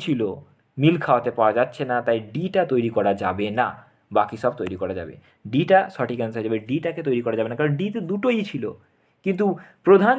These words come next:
যে বড় লেটার, বড় যে এই যে ওয়ার্ডটা ছিল, বড় যে ওয়ার্ডটা ছিল, সেই ওয়ার্ডটাতে একটাই ই ছিল, যে কারণে ডিটা তৈরি করা যাবে না। বুঝতে পেরেছো নিশ্চয়ই বন্ধুরা? দেখে নিয়ে যাক পরবর্তী অঙ্কটা কী রয়েছে। অনেক কুড়ি কিলোমিটার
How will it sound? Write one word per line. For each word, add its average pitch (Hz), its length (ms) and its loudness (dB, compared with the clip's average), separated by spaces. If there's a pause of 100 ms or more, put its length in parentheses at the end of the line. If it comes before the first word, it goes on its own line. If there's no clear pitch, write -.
(100)
যে 240 80 2 (300)
বড় 156 180 6 (140)
লেটার, 123 300 -4 (140)
বড় 143 160 4 (160)
যে 170 80 4 (500)
এই 127 160 2
যে 127 80 6 (200)
ওয়ার্ডটা 127 400 2
ছিল, 101 140 -8 (120)
বড় 143 220 4
যে 180 120 0
ওয়ার্ডটা 120 360 0
ছিল, 113 140 -2 (440)
সেই 127 200 2
ওয়ার্ডটাতে 101 440 2 (220)
একটাই 180 320 2 (100)
ই 117 120 -2
ছিল, 98 180 -8 (680)
যে 117 220 0
কারণে 127 260 0 (120)
ডিটা 107 280 -2
তৈরি 95 200 -6
করা 104 220 0
যাবে 73 240 -12
না। - 40 -20 (840)
বুঝতে 101 300 -8
পেরেছো 143 280 2
নিশ্চয়ই 143 260 -2
বন্ধুরা? 131 220 -4 (340)
দেখে 110 220 -2
নিয়ে 110 140 -4
যাক 170 200 -4
পরবর্তী 165 520 4
অঙ্কটা 98 320 -10
কী 98 120 -10
রয়েছে। - 240 -16 (720)
অনেক 262 220 0 (140)
কুড়ি 220 300 2
কিলোমিটার 262 460 -2